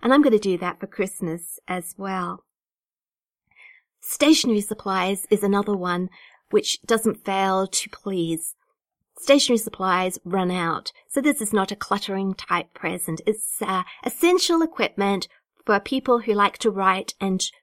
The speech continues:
who like to draw, and that describes my girls perfectly. So I'll be going out and buying pens and markers and notebooks, that type of thing, even post-it notes,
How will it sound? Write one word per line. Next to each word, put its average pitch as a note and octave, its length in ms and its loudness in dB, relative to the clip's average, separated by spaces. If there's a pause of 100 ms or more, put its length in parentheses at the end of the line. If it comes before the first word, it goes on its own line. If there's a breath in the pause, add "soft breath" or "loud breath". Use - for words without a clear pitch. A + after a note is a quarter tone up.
(160)
who G#3 80 2
like F3+ 220 0
to F#3+ 100 -6
draw, F3+ 500 -2
and G3 140 0
that G#3+ 180 -2
describes G3+ 540 -2
my F3+ 160 -4
girls F3 320 -4
perfectly. D#3 600 -12 (360 loud breath)
So C#4 160 0
I'll C4+ 80 6
be A3 80 8
going F#3+ 280 -2
out F3+ 200 -4
and F3 100 -4
buying F3 300 0
pens F3+ 480 -2
and F3+ 100 0
markers E3+ 500 -2
and E3+ 140 -2
notebooks, - 720 -8 (380 loud breath)
that G3 180 -4
type - 240 -6
of F3 140 -8
thing, F#3 180 -2
even G#3+ 320 2
post-it - 480 -4
notes, F3+ 540 -4